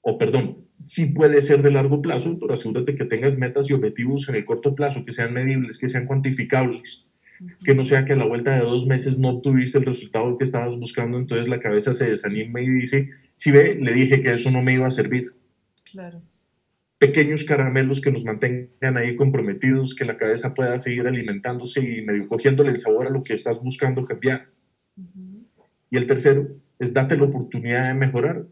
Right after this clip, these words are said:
Speaker 1: todo aquello que vienes buscando, para que eso se te termine convirtiendo en un hábito, en una nueva conducta, en una nueva forma de vivir.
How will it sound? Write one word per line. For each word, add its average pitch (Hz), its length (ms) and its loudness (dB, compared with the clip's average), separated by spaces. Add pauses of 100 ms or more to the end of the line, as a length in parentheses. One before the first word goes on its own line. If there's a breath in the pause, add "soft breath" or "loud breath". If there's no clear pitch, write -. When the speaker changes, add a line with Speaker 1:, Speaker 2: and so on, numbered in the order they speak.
Speaker 1:
todo 120 240 0
aquello 120 340 -2
que 113 120 -4
vienes 117 320 -2
buscando, - 440 -10 (540 soft breath)
para 117 240 0
que 113 240 4
eso 180 220 0
se 143 140 0
te 104 120 -4
termine 117 340 -2
convirtiendo 120 520 -2
en 123 80 -2
un 123 140 -2
hábito, 107 360 -4
en 107 120 -4
una 120 200 -4
nueva 127 340 -4
conducta, 107 520 -2
en 107 100 -2
una 120 180 -6
nueva 127 360 -2
forma 113 320 -2
de 101 160 0
vivir. 107 380 -4